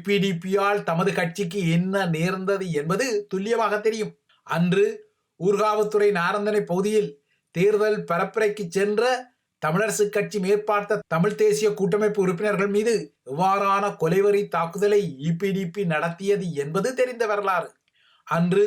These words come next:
கூட்டமைப்பினர் மீது தாக்குதல் நடத்தி கூட்டமைப்பில் பரப்புரைக்கு சென்ற அணியில் இருவரை படுகொலை செய்து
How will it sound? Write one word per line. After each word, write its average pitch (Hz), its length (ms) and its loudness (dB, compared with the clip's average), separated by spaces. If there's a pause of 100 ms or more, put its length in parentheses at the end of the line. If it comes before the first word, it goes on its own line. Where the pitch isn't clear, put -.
கூட்டமைப்பினர் 175 760 -2
மீது 180 280 -2
தாக்குதல் 165 480 -2
நடத்தி 156 380 -2 (360)
கூட்டமைப்பில் 185 720 0
பரப்புரைக்கு 175 680 -2
சென்ற 175 420 0
அணியில் 170 460 2
இருவரை 185 460 2
படுகொலை 170 420 0
செய்து 151 280 -2